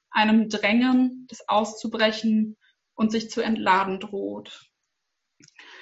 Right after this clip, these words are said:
Immer wieder richteten die Lichtenhäger AnwohnerInnen Forderungen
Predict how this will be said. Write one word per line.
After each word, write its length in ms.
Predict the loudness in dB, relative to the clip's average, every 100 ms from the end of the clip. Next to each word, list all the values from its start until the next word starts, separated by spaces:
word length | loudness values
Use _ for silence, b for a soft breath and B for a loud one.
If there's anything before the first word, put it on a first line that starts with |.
| B B
Immer 360 | 6 8 8 8
wieder 340 | 6 6 4
richteten 840 | 2 -2 0 0 2 4 2 0 -8 -6
die 260 | -4 -4 -2
Lichtenhäger 720 | -2 0 0 2 4 4 6
AnwohnerInnen 800 | 8 6 6 2 2 2 0 0
Forderungen 880 | 0 2 4 2 0 2 2 0